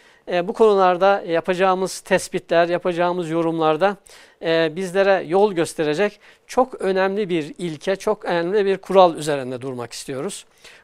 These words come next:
O kural da şudur, e, ço-, e,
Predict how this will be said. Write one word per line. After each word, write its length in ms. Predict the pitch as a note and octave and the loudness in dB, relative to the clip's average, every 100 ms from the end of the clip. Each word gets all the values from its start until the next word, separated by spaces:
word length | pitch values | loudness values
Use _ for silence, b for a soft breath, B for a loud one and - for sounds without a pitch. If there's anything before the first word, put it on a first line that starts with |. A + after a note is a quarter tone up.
| _ | _
O 140 | G#3+ A3+ | 0 2
kural 320 | A3+ G#3+ F3+ | 6 6 6
da 200 | D#3 D#3 | 2 0
şudur, 500 | - B3+ E3+ - - _ b b b b _ - | -4 -2 -2 -4 -10 _ b b b b _ 0
e, 400 | E3+ E3+ E3+ - B - A4 G#3 | 4 4 4 0 B -20 -20 -16
ço-, 340 | - B3 B3 D4+ | -2 0 0 -2
e, 220 | F3+ F#3+ | -2 -4